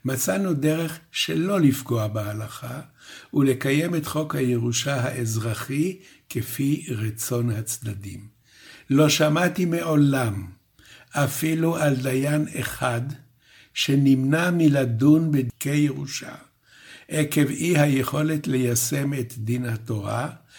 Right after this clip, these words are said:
והצורך לפעול על ידי הקנאות, שמשמעותן אינה ירושה, אלא מתנה." אני רוצה להסביר את העניין הזה,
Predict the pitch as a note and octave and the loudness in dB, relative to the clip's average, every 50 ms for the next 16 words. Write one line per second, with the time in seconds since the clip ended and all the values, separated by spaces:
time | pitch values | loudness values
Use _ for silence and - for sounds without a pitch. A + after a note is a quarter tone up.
0 | - - - _ - B2+ A#2 G#2+ A2+ A2+ - - D3 D3+ D#3 E3 D#3 D3+ - - | -20 -20 -14 _ -4 0 0 2 0 0 0 0 0 0 2 0 0 0 -2 -4
1 | C3+ C3 A#2+ A#2 - - D#3+ E3 F3 F3 E3+ E3+ - - - - - - - C#3 | -4 -4 -4 -4 -6 -4 0 0 2 0 0 -2 -8 -18 -20 -20 -20 -12 -4 -2
2 | B2+ A#2+ A#2+ A#2 A#2 A2+ A2 A#2 C3+ C3+ D3 D#3 C#3 G#2 C3+ C3+ C3+ C3+ - - | 0 2 2 2 2 0 0 0 2 4 4 2 2 2 0 -2 -2 -2 -4 -4
3 | B2+ B2 A#2+ A#2+ A#2+ A#2+ - - - C3 C3 D3 F3+ F3+ F3+ - - _ _ _ | -2 -2 -2 -2 -4 -6 -6 -4 -2 0 0 0 -2 -4 -6 -12 -20 _ _ _
4 | - - - _ - - - - C3+ A#2+ B2 B2 B2 A#2 - - B2+ B2 C3 B2+ | -20 -20 -20 _ -8 -6 -2 -2 0 0 0 0 -2 -2 -2 -4 -4 -4 -4 -4
5 | A#2+ A#2 - - D3 D3+ D#3 D#3 D3+ D3+ D3+ - C3+ B2 A#2 A#2+ B2+ C3+ C3+ C3+ | -6 -6 -4 -2 0 2 2 2 2 0 -2 -4 -4 -2 -2 -2 -2 -2 -2 -2
6 | B2+ B2 A#2+ A#2 A#2+ A#2+ A2 - - C#3 C#3 C#3 D3+ D3+ - - - - - _ | -2 -2 -4 -4 -4 -4 -4 -4 -4 -4 -4 -4 -4 -6 -6 -12 -20 -20 -20 _
7 | _ - - B2 A#2+ A#2 A#2+ A#2 A#2+ A#2 - - A2+ A2+ A#2 A2+ - - B2+ A2 | _ -10 -4 -2 0 0 0 -2 -2 -4 -6 -6 -4 -4 -4 -6 -6 -6 -6 -4
8 | G2+ G2+ F#2+ F#2 F2+ - - _ _ _ _ - - - _ - D3 B2+ A2+ A2+ | -4 -6 -8 -10 -12 -14 -16 _ _ _ _ -20 -20 -20 _ -14 -10 -8 -6 -6
9 | A#2+ A2 - - C3+ C3 B2+ A#2 A2+ A2+ A2 - - A#2 B2 B2 A#2+ A#2+ A#2 - | -6 -6 -6 -4 -4 -4 -2 -2 -2 -2 -4 -6 -4 -4 -4 -4 -2 -4 -6 -6
10 | B2 A2+ A2 A2 A#2+ C#3 D3 D3+ D3+ C#3+ C#3 C3+ B2+ C#3+ C#3 C#3 | -8 -8 -6 -6 -2 0 0 2 0 0 -2 -4 -4 -6 -6 -6